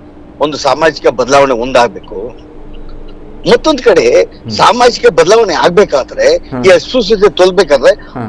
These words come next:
Speaker 1: ಆರ್ಥಿಕವಾಗಿ ಸ್ವಾವಲಂಬಿಗಳಾಗದೆ ಹೋದ್ರೆ,
Speaker 2: ಹಾ.
Speaker 1: ಮತ್ತೆ ಯಾವ್ದನ್ನ ನೀವು ಸಾಧನೆ ಮಾಡಕ್ ಆಗುದಿಲ್ಲ.
Speaker 2: ಆಗಲ್ಲ.
Speaker 1: ಆರ್ಥಿಕ ಸ್ವಾವಲಂಬನೆಗಳು
Speaker 2: ಹಾ.
Speaker 1: ಕುಟುಂಬದ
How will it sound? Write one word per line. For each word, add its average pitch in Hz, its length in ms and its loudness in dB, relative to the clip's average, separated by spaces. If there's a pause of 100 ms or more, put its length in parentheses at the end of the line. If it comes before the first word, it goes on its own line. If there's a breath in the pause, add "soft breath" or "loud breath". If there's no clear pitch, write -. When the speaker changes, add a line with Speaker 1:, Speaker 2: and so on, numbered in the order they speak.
(120)
Speaker 1:
ಆರ್ಥಿಕವಾಗಿ 285 500 0
ಸ್ವಾವಲಂಬಿಗಳಾಗದೆ 233 800 2
ಹೋದ್ರೆ, 151 260 4
Speaker 2:
ಹಾ. - 540 -6
Speaker 1:
ಮತ್ತೆ 226 160 4
ಯಾವ್ದನ್ನ 254 280 4
ನೀವು 208 340 -2
ಸಾಧನೆ 180 260 2
ಮಾಡಕ್ 180 280 0
ಆಗುದಿಲ್ಲ. 135 360 -2 (200)
Speaker 2:
ಆಗಲ್ಲ. 117 200 0
Speaker 1:
ಆರ್ಥಿಕ 98 260 -4
ಸ್ವಾವಲಂಬನೆಗಳು 208 1200 2
Speaker 2:
ಹಾ. 113 440 -12 (140)
Speaker 1:
ಕುಟುಂಬದ 262 480 2